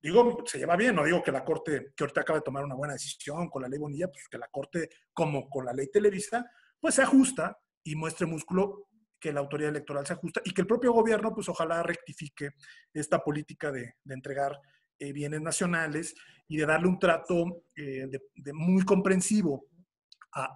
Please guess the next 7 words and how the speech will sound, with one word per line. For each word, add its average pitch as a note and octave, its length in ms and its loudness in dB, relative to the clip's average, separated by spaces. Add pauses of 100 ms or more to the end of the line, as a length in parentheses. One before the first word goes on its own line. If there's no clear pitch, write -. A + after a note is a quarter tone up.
actos, - 320 0
esos F#3+ 220 4
sí A3 120 4
golpistas, G#3+ 760 4
estos A#3 360 0
sí B3 180 0
golpistas, A#3 640 -2